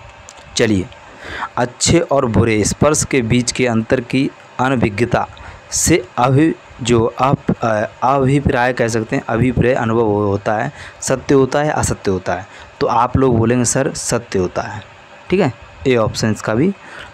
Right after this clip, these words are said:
सही answer हो जाएगा। चलिए question number सैंतीस, इनमें से कौन बैड touch का उदाहरण है?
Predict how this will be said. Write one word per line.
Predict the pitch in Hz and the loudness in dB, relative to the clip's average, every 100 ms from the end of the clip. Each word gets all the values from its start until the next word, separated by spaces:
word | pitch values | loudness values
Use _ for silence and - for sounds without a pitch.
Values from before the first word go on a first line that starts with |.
| - | -6
सही | - - 120 117 | -2 0 2 2
answer | 104 98 95 113 | 2 0 -2 -2
हो | 95 98 | -2 -2
जाएगा। | 92 95 98 107 - - - - - - - - - - - - - | -2 -4 -8 -14 -16 -20 -20 -20 -20 -20 -20 -20 -20 -20 -20 -12 -4
चलिए | 113 | -2
question | 110 123 - 117 | 0 -2 0 0
number | 107 135 | 0 -2
सैंतीस, | - 95 90 - 95 - - - - - - - - - - - - - - - - - - - | -2 -2 -4 -6 -6 -8 -14 -20 -20 -20 -20 -20 -20 -20 -20 -20 -20 -20 -20 -20 -18 -18 -10 -2
इनमें | 135 156 185 | 0 2 2
से | 185 | 2
कौन | 180 - 123 107 98 - - - - | 0 0 0 0 -4 -10 -20 -16 -4
बैड | 107 123 143 156 - | 0 2 2 2 0
touch | 143 143 | -2 -2
का | - 139 | 0 0
उदाहरण | - 127 101 104 107 107 | 0 -2 0 0 -2 -2
है? | 95 92 | -2 -4